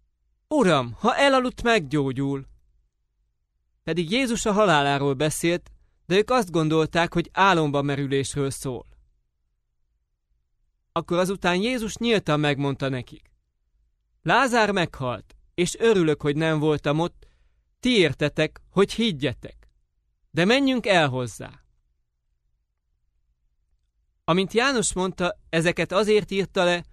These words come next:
hogy higgyenek. Jézus ismét kijelenti, hogy a cselekedetei az isteni mi voltának tanúbizonyságai.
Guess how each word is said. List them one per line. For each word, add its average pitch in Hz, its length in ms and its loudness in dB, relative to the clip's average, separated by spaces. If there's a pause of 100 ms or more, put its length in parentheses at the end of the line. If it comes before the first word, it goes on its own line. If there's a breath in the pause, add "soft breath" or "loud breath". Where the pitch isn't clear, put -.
(120)
hogy 175 200 -4
higgyenek. 135 720 -4 (1080)
Jézus 202 340 0
ismét 196 360 -4
kijelenti, 165 720 -2 (120)
hogy 160 160 -2
a 156 80 0
cselekedetei 196 960 0
az 170 180 -4
isteni 220 440 0
mi 196 160 2
voltának 165 560 0
tanúbizonyságai. 131 1120 -4